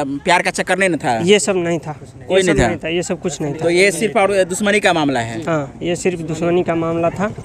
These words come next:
Speaker 1: जी।
Speaker 2: अब देखिए क्या हो रहा है।
Speaker 1: अभी आप जो देख रहे हैं, ये राजनगर चिचरी के रहने वाले हैं।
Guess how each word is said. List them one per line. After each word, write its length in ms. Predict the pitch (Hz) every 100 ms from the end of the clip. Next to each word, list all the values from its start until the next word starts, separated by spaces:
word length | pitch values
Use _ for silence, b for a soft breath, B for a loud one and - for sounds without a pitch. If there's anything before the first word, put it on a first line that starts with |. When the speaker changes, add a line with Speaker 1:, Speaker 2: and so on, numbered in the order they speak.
| - 131
Speaker 1:
जी। 200 | 123 110
Speaker 2:
अब 480 | 110 143 135 135 135
देखिए 300 | 160 - 170
क्या 180 | 139
हो 160 | 123 117
रहा 160 | - -
है। 160 | - - - - - - - - - - - - - - - - - - - - -
Speaker 1:
अभी 380 | 180 202 277 320
आप 400 | - 240 302 -
जो 120 | 262
देख 380 | 226 196 254 285
रहे 200 | 277 302
हैं, 340 | 269 254 311 - - - _ _ _ -
ये 160 | 175 262
राजनगर 600 | 262 277 302 294 294 311
चिचरी 400 | - 220 277 302
के 120 | 285
रहने 260 | 277 247 285
वाले 240 | 269 285
हैं। 380 | 277 254 294 359